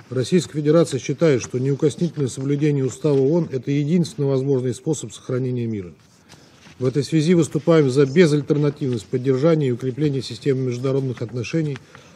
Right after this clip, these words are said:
основанной на Уставе оон и вытекающих из него общепризнанных принципов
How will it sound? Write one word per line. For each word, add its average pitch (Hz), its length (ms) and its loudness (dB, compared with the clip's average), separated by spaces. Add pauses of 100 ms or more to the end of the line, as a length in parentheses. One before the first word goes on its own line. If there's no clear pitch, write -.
(100)
основанной 156 460 4
на 151 120 4
Уставе 156 500 4
оон 156 240 2
и 127 60 -2
вытекающих 139 580 0
из 120 100 -6
него 139 240 2
общепризнанных 131 680 -4
принципов 135 500 -4